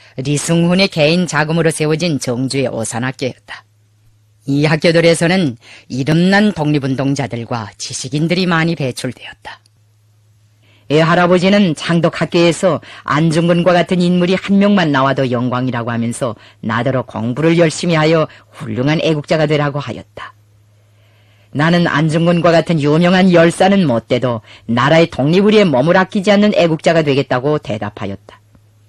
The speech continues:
창덕학교는 소선지방의 사립학교들 가운데서도 비교적 규모가 크고 현대화된 학교로서 학생 수가 이백 명 이상 되었다. 당시로서는 작은 학교가 아니었다.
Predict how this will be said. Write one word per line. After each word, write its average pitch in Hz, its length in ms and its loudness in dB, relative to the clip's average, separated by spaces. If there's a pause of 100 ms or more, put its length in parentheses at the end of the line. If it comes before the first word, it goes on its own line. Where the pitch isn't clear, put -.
(720)
창덕학교는 139 920 -2 (200)
소선지방의 175 880 2
사립학교들 147 720 -2
가운데서도 143 720 0 (180)
비교적 135 460 -2
규모가 127 400 -4
크고 170 480 -4 (140)
현대화된 120 600 -4
학교로서 113 600 -6 (340)
학생 185 440 -2
수가 190 280 2
이백 143 420 2
명 170 180 4
이상 170 300 2
되었다. - 420 -6 (680)
당시로서는 180 800 2
작은 123 340 -4
학교가 131 360 -2
아니었다. 107 480 -8